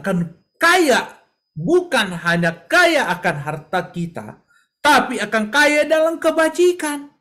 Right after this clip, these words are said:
Suka memberi dan membagi. Karena apa? Dengan demikian mengumpulkan suatu harta sebagai dasar yang baik bagi dirinya di waktu yang akan datang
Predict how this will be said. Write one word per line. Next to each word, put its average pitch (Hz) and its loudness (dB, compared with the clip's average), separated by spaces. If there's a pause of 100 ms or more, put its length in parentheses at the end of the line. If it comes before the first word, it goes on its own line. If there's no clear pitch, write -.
(1080)
Suka 339 0
memberi 320 -4 (240)
dan 220 0
membagi. 214 -4 (400)
Karena 175 0
apa? 262 -2 (440)
Dengan 170 2
demikian 202 -2
mengumpulkan 175 -2
suatu 160 -6
harta 175 -4 (240)
sebagai 190 0
dasar 277 0
yang 202 -2
baik 214 -2
bagi 160 -4
dirinya 147 -4 (240)
di 240 2
waktu 339 2
yang 277 -2
akan 185 -2
datang 233 0